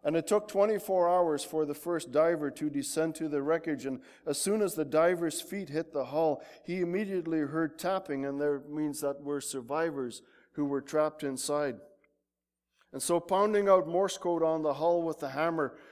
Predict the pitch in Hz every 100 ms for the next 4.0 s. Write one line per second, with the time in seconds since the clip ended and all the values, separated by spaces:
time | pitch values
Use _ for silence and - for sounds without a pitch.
0 | - 147 151 160 147 139 160 196 190 170
1 | 160 - 175 185 175 156 151 - 202 -
2 | - - 202 190 151 147 147 - 151 135
3 | 156 190 175 156 - 143 147 139 123